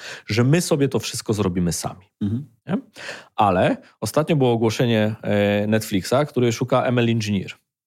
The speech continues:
Speaker 1: Czyli osoby, e, machine learning engineer, e, tworzącej rozwiązania technologiczne w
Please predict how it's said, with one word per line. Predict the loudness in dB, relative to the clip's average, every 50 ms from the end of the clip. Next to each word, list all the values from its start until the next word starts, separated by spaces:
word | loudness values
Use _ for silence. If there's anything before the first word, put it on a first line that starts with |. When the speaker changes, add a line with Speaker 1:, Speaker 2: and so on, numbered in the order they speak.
| _ _ _ _ _ _ _ _ _ _ _ _ _ _ _
Speaker 1:
Czyli | -4 0 2 2
osoby, | 2 2 2 2 2 4 4 4 2 2 0 -4 -4 -2 0 0 0 -2 -4 -4 -4 -2
e, | 0
machine | 0 0 0 2 2 2
learning | 2 2 2 0 0 0 -2
engineer, | -2 -2 0 2 2 2 4 2 0 -2 -6 -14 -14 -6 -2
e, | 0 2 2 2 0 0 -2 -4 -4 -4 -4 -6 -6
tworzącej | -4 -2 0 2 2 2 2 2 0
rozwiązania | 0 0 0 0 0 0 0
technologiczne | 0 -2 -2 -2 -2 -2 -2 -2 -2 -4 -4
w | -4 -4 -2